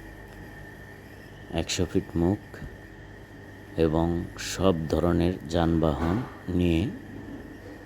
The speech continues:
জমিতে আসা যাবে। জমির আশেপাশে ফ্যাক্টরি রয়েছে এবং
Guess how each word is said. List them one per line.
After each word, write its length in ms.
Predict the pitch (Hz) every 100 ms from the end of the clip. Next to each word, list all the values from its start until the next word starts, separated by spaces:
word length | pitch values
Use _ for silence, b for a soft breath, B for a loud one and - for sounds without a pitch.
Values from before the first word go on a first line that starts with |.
| - - - 87 85
জমিতে 380 | 87 87 80 90 78
আসা 200 | 78 85 73
যাবে। 240 | 76 73 73 - - - - - 87
জমির 280 | 92 101 98 92
আশেপাশে 540 | - 101 98 95 - 107 110 - - - - - - - - - - - -
ফ্যাক্টরি 520 | 85 - - 87 92 87
রয়েছে 380 | 85 82 - 107 143 - - - - - - - - - - - - - - - - - - 87
এবং 240 | 80 80